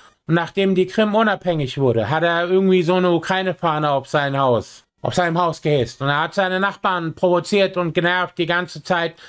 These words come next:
mit ukrainischem Nationalismus. Und jetzt,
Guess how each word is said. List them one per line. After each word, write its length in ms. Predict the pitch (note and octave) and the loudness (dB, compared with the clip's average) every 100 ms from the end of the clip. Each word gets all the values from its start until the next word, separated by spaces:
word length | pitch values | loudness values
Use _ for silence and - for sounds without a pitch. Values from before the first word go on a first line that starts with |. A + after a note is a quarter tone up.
| - | -6
mit 120 | D#3 | 0
ukrainischem 540 | E3 E3 F#3 F#3 D#3+ F#3 | 0 0 -2 -4 -4 -2
Nationalismus. 800 | E3+ D#3+ F3 E3 D3+ C3 A2 - | -2 0 0 2 0 -2 -4 -2
Und 100 | C3+ | 2
jetzt, 420 | D3 F#3 - - | 2 0 -6 -20